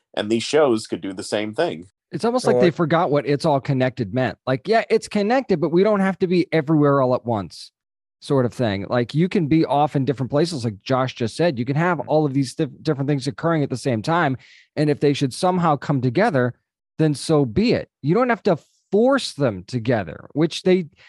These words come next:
Speaker 2: they kinda did with these, with this first, with these first few phases, but it was so well done that it didn't feel forced, even though it kind of was, 'cause that's where they were going. It's okay to let something organically get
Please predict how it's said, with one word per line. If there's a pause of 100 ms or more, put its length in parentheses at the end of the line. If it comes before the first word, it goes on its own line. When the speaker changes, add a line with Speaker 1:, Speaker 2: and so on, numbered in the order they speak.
(200)
Speaker 2:
they (200)
kinda
did
with
these,
with
this
first,
with
these
first
few
phases,
but (100)
it
was
so (420)
well
done (520)
that
it
didn't
feel
forced,
even
though
it
kind
of
was,
'cause
that's
where
they
were
going.
It's
okay
to
let
something
organically
get